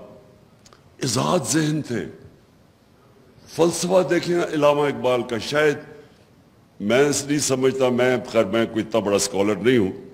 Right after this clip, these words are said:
लेकिन मैं नहीं समझता कि पिछले पांच साल, पांच सौ साल में कोई मुसलमान जहन उस काबिल था, उतना बड़ा जहन था जो इलामा इकबाल थे। और कायद आजम सारे ब्रिटिश इंडिया के अंदर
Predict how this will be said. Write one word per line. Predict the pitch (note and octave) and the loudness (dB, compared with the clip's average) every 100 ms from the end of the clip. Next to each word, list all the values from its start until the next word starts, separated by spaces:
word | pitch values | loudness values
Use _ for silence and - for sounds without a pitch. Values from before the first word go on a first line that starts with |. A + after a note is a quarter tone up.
| - - - | -20 -16 -6
लेकिन | G2+ A#2+ | -2 2
मैं | B2+ E3+ | 4 4
नहीं | G3 | 4
समझता | F3+ E3+ D#3 C#3+ C3+ B2 A2 | 2 2 0 -2 0 0 0
कि | - A2 A2+ G#2 - - - - | -4 -4 -2 -4 -10 -20 -20 -12
पिछले | C#3 - C#3 C#3 | -10 -4 -4 -2
पांच | B2+ B2+ B2 | 0 0 0
साल, | C3+ A#2+ A#2+ - - - | 2 2 2 -4 -16 -6
पांच | B2+ B2+ | -4 -2
सौ | - C3+ | -2 -4
साल | - A#2+ A#2 A2+ | -2 2 2 2
में | G#2 F#2 F2+ - - - _ - | -2 -4 -6 -12 -20 -20 _ 0
कोई | D#3+ F3+ F3 | 4 4 4
मुसलमान | C#3+ C3+ D3+ B2+ B2 B2 | 0 -2 -2 -2 0 0
जहन | G2 A2+ A#2 A#2 A2+ - | 0 0 2 0 -2 -8
उस | C3 - - - - | -8 -8 -14 -14 -2
काबिल | G2+ G2+ F#2+ | -2 0 -4
था, | G2 F#2+ F2 - | -2 -2 -2 -6
उतना | B2 - A2 | -10 -4 -2
बड़ा | F#2 G2+ | 2 0
जहन | E2 F#2+ F#2 | 0 -2 -4
था | G2 | -6
जो | F#2+ | -4
इलामा | F2+ F2 E2+ | -4 -4 -4
इकबाल | D#2+ E2 D#2 | -8 -8 -8
थे। | D#2+ - - _ _ _ _ _ _ - | -10 -18 -20 _ _ _ _ _ _ -8
और | C#3+ C#3 | -8 0
कायद | G3+ A3 A3 | 4 4 6
आजम | G3+ D3+ A2+ - - - - _ _ _ _ _ _ - | 4 4 0 -6 -12 -20 -20 _ _ _ _ _ _ -4
सारे | - E3 F#3+ G#3 | 0 4 6 4
ब्रिटिश | G3+ D#3+ F3 - | 4 0 2 2
इंडिया | D3+ D3+ D3+ D3 | 0 2 4 2
के | C3 | 2
अंदर | B2+ B2 A#2+ | 0 2 2